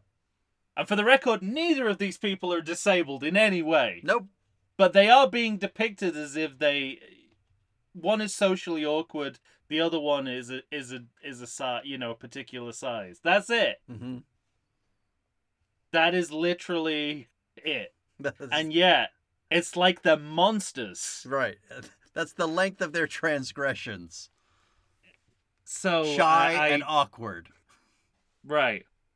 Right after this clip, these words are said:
Speaker 2: <laughs> I
Speaker 1: I
Speaker 2: wrote
Speaker 1: agree with
Speaker 2: down,
Speaker 1: you on all ca-
Speaker 2: I wrote down, "Precocious is now aggressive?" Question mark?
Speaker 1: Right.
Speaker 2: What
Speaker 1: Right.
Speaker 2: the
Speaker 1: And,
Speaker 2: fuck?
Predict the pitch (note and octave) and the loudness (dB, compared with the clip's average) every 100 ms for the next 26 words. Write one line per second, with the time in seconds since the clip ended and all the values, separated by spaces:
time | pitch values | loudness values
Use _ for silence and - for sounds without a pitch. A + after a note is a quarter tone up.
0 | _ _ _ _ - - - F3+ - C#3 | _ _ _ _ -18 -16 -20 -16 -4 2
1 | C#3+ A#3 G#3+ C#3+ G3+ - F#3 A#2 A2+ A2+ | 2 4 2 4 4 6 4 2 -4 -6
2 | - - - E3 G3+ F#3+ F#3 G3+ F#3 D#3+ | -8 -18 -4 0 2 0 0 0 0 -2
3 | - - - D#3 E3+ - F4+ - G3 D3 | -16 -16 -6 -4 -4 -6 -8 -10 -10 -6
4 | C3 B2+ G#2+ A2+ A2 B2+ - B3 C#4+ - | -4 -4 -10 -12 -8 -8 -8 -12 -12 -16
5 | - B2 C#3 - A3 A#3+ B3+ C#4+ F#4 _ | -16 -12 -10 -12 -16 -10 -6 -6 -8 _
6 | C3+ D3 C#3 A#2 G2+ _ _ _ _ _ | -4 2 4 2 -4 _ _ _ _ _
7 | _ _ - A#2 G#2 - A#2 C#4+ - | _ _ -4 -2 -2 -2 0 2 0